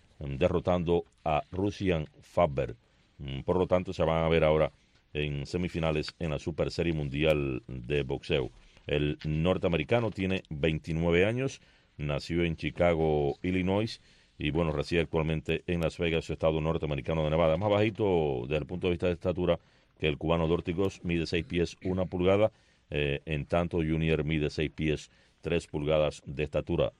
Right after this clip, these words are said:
Mm, Tabiti, con récord profesional de diecisiete victorias, no tiene derrota y ha ganado trece peleas por la vía rápida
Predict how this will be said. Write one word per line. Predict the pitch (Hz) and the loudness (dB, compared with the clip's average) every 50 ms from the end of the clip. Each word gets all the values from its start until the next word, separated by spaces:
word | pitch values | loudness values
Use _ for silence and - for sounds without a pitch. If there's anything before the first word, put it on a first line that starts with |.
| _ | _
Mm, | - 73 67 65 65 65 65 65 65 | -12 -10 -8 -6 -6 -6 -6 -8 -4
Tabiti, | - - 80 85 117 120 - 139 139 131 - _ _ _ _ _ | 0 0 2 2 2 2 2 0 -2 -2 -6 _ _ _ _ _
con | - 85 78 76 71 | -2 0 0 2 2
récord | 78 92 87 95 85 76 | 0 0 2 0 0 0
profesional | - 90 92 - 101 - - 98 92 90 85 76 - _ _ _ _ _ | 0 0 0 0 -2 0 0 2 2 2 2 2 -2 _ _ _ _ _
de | - 73 71 76 71 | -6 -2 -2 0 0
diecisiete | 69 69 76 73 - - 95 90 101 | -2 -4 -6 -4 0 2 2 2 4
victorias, | 98 92 76 - 101 101 101 98 95 87 - - - | 2 2 2 2 0 2 2 2 2 0 -2 -6 -8
no | - 85 82 80 82 85 87 95 101 92 | -6 -4 -2 -2 0 0 0 0 0 -2
tiene | - 101 101 101 101 | -2 -2 0 0 2
derrota | 101 95 92 95 90 82 - 92 85 - _ _ _ _ _ _ | 2 2 2 2 0 2 2 0 0 0 _ _ _ _ _ _
y | - 78 82 | -2 0 2
ha | 85 | 2
ganado | 87 87 87 85 73 | 4 2 2 0 0
trece | - 85 82 - 82 | -2 -4 -2 -2 -2
peleas | - - 80 80 80 - - | -2 0 0 0 0 0 -2
por | - 85 73 | -4 -4 -2
la | 71 73 | 0 0
vía | 69 80 85 80 | 0 0 0 0
rápida | 78 78 76 - 80 80 76 73 | 2 0 0 -2 0 0 0 0